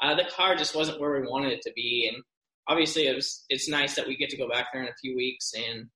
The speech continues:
um, that was one reason that we really wanted to go to Jackson. It's just, we thought we had, you know, found some issues and, uh, you know, hopefully it, it definitely translates from what we thought we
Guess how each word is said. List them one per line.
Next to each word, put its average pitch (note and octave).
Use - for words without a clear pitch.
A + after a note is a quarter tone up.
um, G#2+
that D3+
was D3
one D3
reason C#3
that G2+
we A#2+
really B2+
wanted A#2
to A2
go B2+
to A2+
Jackson. A2+
It's A2
just, -
we D3+
thought C#3+
we C3+
had, B2+
you D3
know, A#2+
found C3+
some -
issues B2+
and, A#2
uh, A#2
you A3+
know, D#3
hopefully E3
it, D3
it C#3
definitely D3
translates C3+
from C3+
what C3+
we A2+
thought B2
we A2